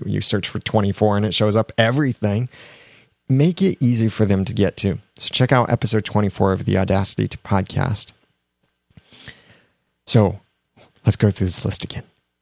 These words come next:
Start your outline. Start with your outline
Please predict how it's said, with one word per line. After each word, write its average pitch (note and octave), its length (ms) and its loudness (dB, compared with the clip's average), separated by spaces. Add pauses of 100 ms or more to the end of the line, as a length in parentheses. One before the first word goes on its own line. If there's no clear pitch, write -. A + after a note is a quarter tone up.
(400)
Start D#3+ 300 2
your E3+ 260 0
outline. A#2+ 640 0 (540)
Start - 340 0
with A#2+ 220 0
your G#2+ 140 2
outline G2 420 0